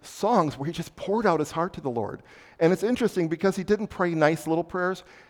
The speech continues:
He kinda yelled at God sometimes when he was frustrated. He let God know how he was feeling. And that's how our prayers ne-,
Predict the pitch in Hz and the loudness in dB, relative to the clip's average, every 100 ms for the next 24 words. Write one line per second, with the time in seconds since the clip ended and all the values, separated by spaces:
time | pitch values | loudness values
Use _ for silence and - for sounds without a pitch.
0 | - 370 - 269 214 185 262 247 - 117 | -8 -6 2 2 6 6 6 2 0 0
1 | 110 131 113 127 110 143 160 170 190 220 | 0 -2 0 -2 -2 -2 -2 -4 -4 -4
2 | - 160 110 165 165 233 247 - 180 208 | -2 -2 -2 -2 -2 -2 -4 -4 -2 -2
3 | 180 175 196 160 170 160 156 180 220 - | -2 0 0 0 -2 -2 -4 -6 -4 -6
4 | 113 - - - - 151 202 - 196 185 | -8 -14 -20 -20 -16 -10 -8 -6 -4 -4
5 | 208 180 147 131 135 | -4 -4 -4 -4 -6